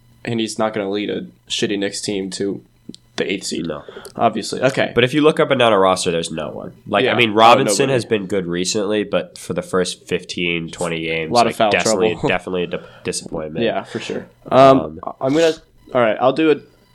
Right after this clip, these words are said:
Speaker 1: I'll do it. Disappointment. I've been very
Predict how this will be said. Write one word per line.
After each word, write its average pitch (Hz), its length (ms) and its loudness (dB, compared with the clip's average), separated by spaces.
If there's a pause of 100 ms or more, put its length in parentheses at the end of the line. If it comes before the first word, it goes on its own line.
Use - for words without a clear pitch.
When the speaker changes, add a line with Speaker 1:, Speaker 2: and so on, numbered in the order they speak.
(360)
Speaker 1:
I'll 123 160 2
do 135 260 0
it. - 180 -2 (580)
Disappointment. - 580 -8 (1700)
I've 120 100 -8
been 139 140 0
very 127 560 4